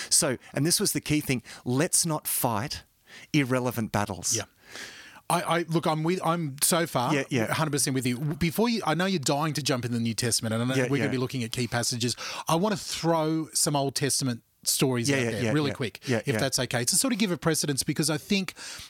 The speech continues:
Speaker 2: as Christians, there is a rich history in understanding this concept of civil disobedience. And
Speaker 1: Yeah.
Speaker 2: is there, one of the questions I'd like to ask is, is there a biblical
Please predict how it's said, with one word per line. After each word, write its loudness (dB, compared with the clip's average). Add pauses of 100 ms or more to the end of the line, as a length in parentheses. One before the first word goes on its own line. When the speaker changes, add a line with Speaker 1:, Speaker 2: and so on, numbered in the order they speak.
(160)
Speaker 2:
as 2
Christians, 0 (180)
there 2
is -2
a 0
rich 0
history 2
in 2
understanding 0 (440)
this 2
concept 0
of 2
civil 0
disobedience. 0
And 0
Speaker 1:
Yeah. 4
Speaker 2:
is 2
there, 0
one 0
of -2
the 0
questions -2
I'd 0
like -2
to -6
ask 0
is, 0 (320)
is 2
there 0
a 0
biblical 0